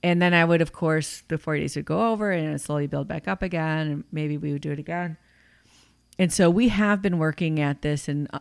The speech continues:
trying to understand ourselves to, of this process long before this came out. And I think it created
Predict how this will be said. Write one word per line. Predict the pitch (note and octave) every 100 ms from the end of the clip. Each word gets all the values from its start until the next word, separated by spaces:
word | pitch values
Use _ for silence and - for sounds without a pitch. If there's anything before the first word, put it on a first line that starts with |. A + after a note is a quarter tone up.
| -
trying | - F3+
to | E3+
understand | D#3 D#3 D3+ D3 - - D#3 D3+
ourselves | D3 C#3 - - F3 G3 F#3+ F3 - -
to, | - - _ _ _
of | E3 F3+
this | E3+ D#3+
process | - E3 D3 C#3+ D3+ D3 - - - - _ -
long | E3+ F3+
before | F3 D#3 E3+ D#3
this | D3+ D3 D3 - - _
came | - D3
out. | D#3 D3 C#3
And | - D3+
I | D3
think | D3 G#3
it | G3+ -
created | - F3 D#3+ D#3 D3